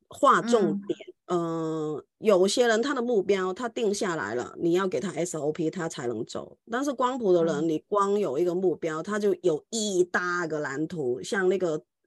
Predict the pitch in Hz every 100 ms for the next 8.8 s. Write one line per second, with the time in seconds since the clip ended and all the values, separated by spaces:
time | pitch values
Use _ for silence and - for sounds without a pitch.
0 | - - 170 220 185 151 - 151 170 160
1 | 151 175 147 131 139 170 143 170 165 -
2 | _ _ _ 190 175 175 165 190 269 208
3 | - _ _ _ _ 220 220 226 208 185
4 | 214 214 190 180 - - 160 156 170 _
5 | _ _ _ _ _ _ - 160 143 -
6 | 196 - - - - 151 - 151 - _
7 | _ _ _ _ _ _ - 208 214 185
8 | 185 196 170 165 - 110 - -